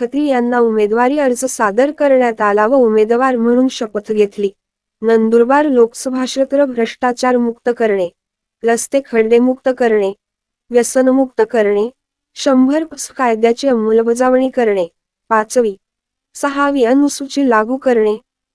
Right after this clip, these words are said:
शंभर वनदावे मंजूर करणे, डीबीटी योजना कायमस्वरूपी बंद करणे असे उद्देश पूर्ण करण्यासाठी आम्ही ही निवडणूक लढवित आहेत.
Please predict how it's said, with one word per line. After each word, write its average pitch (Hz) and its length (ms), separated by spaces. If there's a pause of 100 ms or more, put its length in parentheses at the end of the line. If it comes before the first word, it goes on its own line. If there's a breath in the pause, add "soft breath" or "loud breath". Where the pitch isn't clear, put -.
(160)
शंभर 294 480
वनदावे 240 540
मंजूर 247 440
करणे, 226 400 (560)
डीबीटी 269 500
योजना 247 440
कायमस्वरूपी 254 840
बंद 262 300
करणे 247 380
असे 220 280
उद्देश 247 480
पूर्ण 254 260
करण्यासाठी 220 760
आम्ही 214 260
ही 285 180
निवडणूक 247 600
लढवित 214 460
आहेत. 202 260